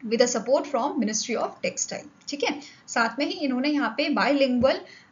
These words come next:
जो है वेब पोर्टल लॉन्च किया है Vision X नाम से, और इंडिया की पहली फर्स्ट एवर फैशन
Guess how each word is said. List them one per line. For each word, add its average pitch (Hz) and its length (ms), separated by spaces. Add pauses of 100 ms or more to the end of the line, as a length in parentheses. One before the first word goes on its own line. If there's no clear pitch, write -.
जो 226 180
है 285 160
वेब 233 220
पोर्टल 247 240
लॉन्च 240 260
किया 277 160
है 320 180
Vision 214 460
X 285 200
नाम 254 180
से, 339 200 (360)
और 240 220
इंडिया 247 440
की 320 260 (220)
पहली 247 400 (240)
फर्स्ट 262 340
एवर 277 280
फैशन 247 460